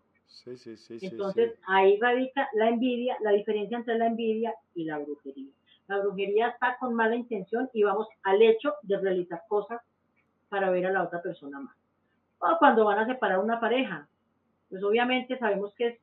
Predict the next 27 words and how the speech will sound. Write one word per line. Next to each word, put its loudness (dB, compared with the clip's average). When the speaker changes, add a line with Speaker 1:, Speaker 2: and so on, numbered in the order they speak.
Speaker 2:
el 2
aman-, 2
la 4
amante 2
o 10
el 8
amante 0
que -4
quiere 4
destruir 2
esa 0
pan-, -2
esa, -2
esa, -2
ese 2
vínculo 2
que -8
pueda -6
tener -6
la -4
otra -8
persona, -12
porque -2
quiero 0
que -2
viva -2
conmigo. -4